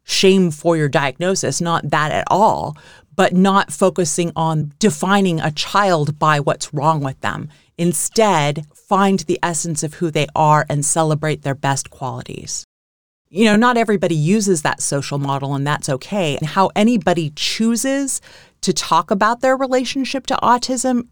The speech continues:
is really up to them. Chances are that it will evolve over time. Identity evolves over time as you're a child. Again, as I was talking before, it, a lot of it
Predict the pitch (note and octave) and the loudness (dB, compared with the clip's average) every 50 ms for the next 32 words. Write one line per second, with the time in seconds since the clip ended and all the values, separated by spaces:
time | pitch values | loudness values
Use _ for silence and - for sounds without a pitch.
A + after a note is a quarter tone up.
0 | _ - - F#3 F3+ E3 D3+ E3+ A3 D4 D4+ B3+ F3+ - - - D#3+ D#3+ _ - | _ -2 0 0 0 0 -2 -2 -2 0 2 2 0 0 2 0 -2 0 _ -6
1 | F3+ D3+ D#3+ D3+ C#3 C#3 C#3+ C#3+ _ - - C#4+ D#4 E4 D4+ D4+ C4 - - - | -6 -4 0 0 0 0 -2 -4 _ -2 2 2 2 2 2 0 -2 0 0 0
2 | E3+ F3 F3+ G3 G#3 - F3 - - G3 G3+ G3 G3 F#3+ F#3 F#3 - - E3+ D#3+ | 2 4 4 4 4 2 2 2 4 2 2 4 2 2 2 2 0 -2 -2 -2
3 | D3 C3 - C3+ C#3+ D#3 F3 F#3+ F#3+ - - - F3 F3 D3+ E3+ D#3 D3+ D3+ - | -2 -2 0 2 4 4 4 2 0 -4 -2 0 0 0 2 0 -4 -2 -4 -10
4 | - - D#3+ D#3 D#3+ E3+ F3+ F#3+ G3+ G#3+ G#3+ _ D3+ D3+ D3 D3 - F#3+ F3 F3 | -8 -6 -4 -4 -2 -2 -2 -2 -4 -4 -4 _ -2 -2 -2 0 0 0 2 2
5 | G3+ A3 G#3 A#3+ A#3 A#3+ - A#3 A3+ F#3 D3+ - A#2 G#2+ C#3+ D#3+ E3+ D#3 - - | 2 0 -2 -4 -6 -6 -4 -2 -2 -2 0 2 2 2 2 0 -2 -4 -6 -2
6 | - E3+ D#3+ F3+ F#3 D#3 - - D#3+ D#3 D#3+ F3 G3 F#3+ E3+ D#3+ D3+ - D#3+ D#3+ | -4 -4 -2 -2 -4 -4 -4 -6 -4 -4 -4 -2 -2 -2 -2 -4 -4 -4 -2 -2
7 | D3 C3+ - - - D#3 D#3 D#3 E3 E3+ F3 E3 E3+ D3+ - D#3 D#3 D#3+ D#3 D3+ | -2 -2 -4 -4 -2 -2 -2 0 -2 -4 -4 -6 -6 -4 -2 -2 -2 -2 -4 -4
8 | D3+ D#3 D#3 D3+ - - D3+ D3+ D3+ - D3+ D3 D3 D3 D3 - D3+ C#3+ D3 D#3 | -4 -4 -6 -6 -4 -4 -4 -4 -2 -2 -4 -2 -2 -2 -4 -6 -6 -4 -4 -2
9 | D#3+ D3 - - - D#3 D3 D3 D#3 D3+ D3+ D3+ E3 F#3+ - | -4 -4 -6 -6 -8 -6 -4 -2 -2 -2 0 0 -2 -4 -4